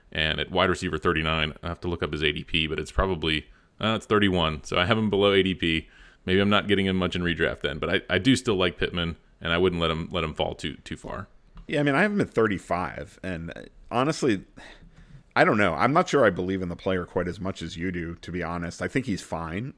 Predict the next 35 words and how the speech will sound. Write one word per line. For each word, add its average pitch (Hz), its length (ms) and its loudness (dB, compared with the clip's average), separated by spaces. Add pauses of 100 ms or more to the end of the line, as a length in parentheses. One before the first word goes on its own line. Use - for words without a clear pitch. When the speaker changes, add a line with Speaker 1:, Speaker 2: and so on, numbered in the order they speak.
(300)
Speaker 2:
<laughs> - 360 -18
I - 80 4
don't 113 180 2
think 110 140 -4
he's 92 140 -4
special. 107 680 -4
Um, - 120 -2
Speaker 1:
Mm-hmm. 101 240 2 (440)
Speaker 2:
I - 60 -12
think 98 200 -4
we 92 80 -6
can 90 180 -8
say - 180 -4
that 95 220 -4
at - 100 -6
this - 160 -14
point, 110 320 0
that 92 140 -8
he's 85 160 -8
not 85 260 -8
special. 95 560 -6 (400)
Uh, 85 240 -6
and 87 300 -4
I 90 40 -2
do 95 220 -2
think 95 200 -6
that 85 120 -10
the - 100 -4
offense 85 480 -6
is 85 120 -12
gonna 80 360 -10
be 92 180 -4
a 85 60 -2
very 87 280 -4
low 85 400 -6